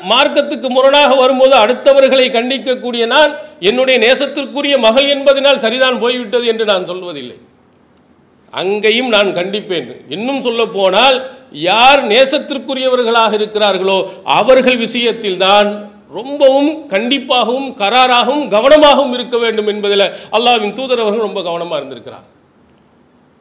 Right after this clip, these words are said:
ஏன்னா அந்த மாதிரி ஆட்கள் நம்முடைய சொந்தமாக இருக்கக்கூடியவர்கள் மார்க்கத்துக்கு முரணாக நடந்து அவர்கள் நரகத்துக்கு போயிடக்கூடாது. நல்ல விஷயங்களில் அவர்கள் என்ன செய்ய வேண்டும்? அதிகம் நன்மையை பெற்றுக்கொள்ள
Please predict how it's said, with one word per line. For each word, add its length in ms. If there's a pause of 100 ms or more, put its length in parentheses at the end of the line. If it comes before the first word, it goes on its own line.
(340)
ஏன்னா 120 (100)
அந்த 120 (100)
மாதிரி 260
ஆட்கள் 300
நம்முடைய 500
சொந்தமாக 420 (100)
இருக்கக்கூடியவர்கள் 880
மார்க்கத்துக்கு 560
முரணாக 480
நடந்து 320 (320)
அவர்கள் 320
நரகத்துக்கு 460
போயிடக்கூடாது. 580 (880)
நல்ல 160 (100)
விஷயங்களில் 640 (100)
அவர்கள் 340
என்ன 180
செய்ய 220
வேண்டும்? 260 (340)
அதிகம் 360
நன்மையை 420
பெற்றுக்கொள்ள 400